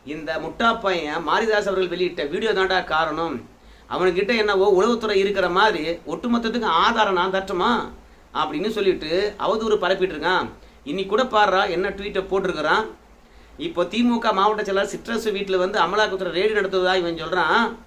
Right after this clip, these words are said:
ஆனா ஆக்சுவலா சிற்றரசு வீட்டுல வந்து பாத்தீங்கன்னா அமலாக்கத்துறை ரெய்டு கிடையாது. சிற்றரசு அவர்களை கைது பண்ணி விட்டா அடுத்தது யார் சிக்குவாங்க தெரியுமா அப்படின்னு சொல்லிட்டு அண்ணன் உதயா இல்ல அண்ணியா அப்படின்னு வேற ட்வீட் போட்டிருக்கான். இவனுடைய எய்ம்லாம் என்னன்னு கேட்டீங்கன்னா,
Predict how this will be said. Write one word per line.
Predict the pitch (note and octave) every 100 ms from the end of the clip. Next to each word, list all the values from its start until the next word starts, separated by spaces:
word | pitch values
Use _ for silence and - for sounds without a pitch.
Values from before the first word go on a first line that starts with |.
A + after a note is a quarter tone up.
| - - - -
ஆனா | E3 F#3
ஆக்சுவலா | G3 G#3 A3+ G3
சிற்றரசு | F3 F#3 A3+ A3+ F#3
வீட்டுல | G3+ F3+ F#3
வந்து | A3
பாத்தீங்கன்னா | F#3+ D#3+ D3+ F#3+
அமலாக்கத்துறை | E3 G#3 G#3+ F#3
ரெய்டு | E3 F#3 G3
கிடையாது. | E3 E3+ E3 C#3+ D#3+ A3+ A3 - - - -
சிற்றரசு | - G3 A#3 A#3+ A3+
அவர்களை | G#3+ G3
கைது | G3 G3 G#3
பண்ணி | G3+ F#3+
விட்டா | G3 G3 A#3+ A#3+ - -
அடுத்தது | F#3 G#3 F#3+
யார் | F#3 G3
சிக்குவாங்க | - G3+ G#3+ G3+ G3
தெரியுமா | G#3 G#3+ A#3 A3+ -
அப்படின்னு | C#3 F3
சொல்லிட்டு | E3 C#3 A#2 E3+ G#3 - - - -
அண்ணன் | C3 D#3+ D#3+ D#3 C#3+ - B2+
உதயா | D3 F#3+ F#3+ A3+ B3 - -
இல்ல | D#3 F3 E3 C3
அண்ணியா | D#3+ A3+ A#3 G3+ D#3 -
அப்படின்னு | D3 G3
வேற | F3 F#3
ட்வீட் | G#3 G#3 -
போட்டிருக்கான். | F3+ E3 D#3+ F3 - - - -
இவனுடைய | D3+ E3+ D#3+ E3
எய்ம்லாம் | G3 A3
என்னன்னு | A#3 A3 G#3+
கேட்டீங்கன்னா, | E3+ C#3 B2+ C#3